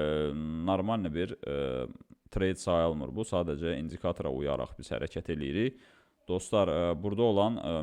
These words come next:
on iki minə kimi mən bu riski eləyəcəm bura. Ondan sonra artıq, e, bizdə balans on iki minə düşsə birdən mən öz strategiyamdan istifadə eləyib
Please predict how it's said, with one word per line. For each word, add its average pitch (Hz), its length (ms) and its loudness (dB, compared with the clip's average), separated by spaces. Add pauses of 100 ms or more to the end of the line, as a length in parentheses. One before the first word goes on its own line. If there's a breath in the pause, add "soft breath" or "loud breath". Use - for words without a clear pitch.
(120)
on 104 220 0
iki - 100 -6
minə 95 300 0
kimi 90 260 -4
mən 107 400 -2
bu 104 160 -2
riski 98 380 -2
eləyəcəm 76 480 0
bura. 80 180 2
Ondan 95 320 -2
sonra 95 380 0
artıq, 90 340 -8
e, 71 160 -4 (160)
bizdə 85 380 2 (100)
balans 82 640 -2 (420 soft breath)
on 98 240 -2
iki - 160 -4
minə 85 240 0
düşsə 92 400 0
birdən 92 560 2
mən 92 160 2
öz 95 160 -2
strategiyamdan 78 720 -2
istifadə 78 480 -2
eləyib 73 320 -2